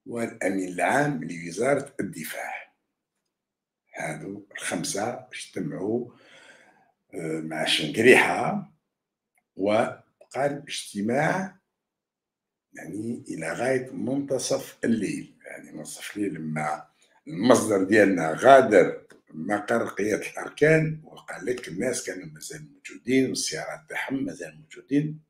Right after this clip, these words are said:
كانوا مازال مجتمعين. وعلاش هذا الاجتماع؟ وعلاش جوست بعد مكالمة هاتفية، آه، تاع شنقريحة مع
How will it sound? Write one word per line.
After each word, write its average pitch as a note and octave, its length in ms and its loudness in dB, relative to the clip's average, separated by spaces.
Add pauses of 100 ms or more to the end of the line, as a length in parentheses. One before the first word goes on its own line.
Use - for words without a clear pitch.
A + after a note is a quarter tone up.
(160)
كانوا C#3 400 2
مازال C3+ 560 2
مجتمعين. - 640 -2 (2500)
وعلاش B2+ 480 10
هذا G2 100 0
الاجتماع؟ G#2 800 -2 (840)
وعلاش A#2+ 840 0 (720)
جوست - 600 -2
بعد C3 600 0
مكالمة A2+ 640 -2
هاتفية، G2+ 1080 -6 (880)
آه، - 680 -16 (200)
تاع - 220 -8 (640)
شنقريحة - 1040 -6
مع D#2+ 720 -8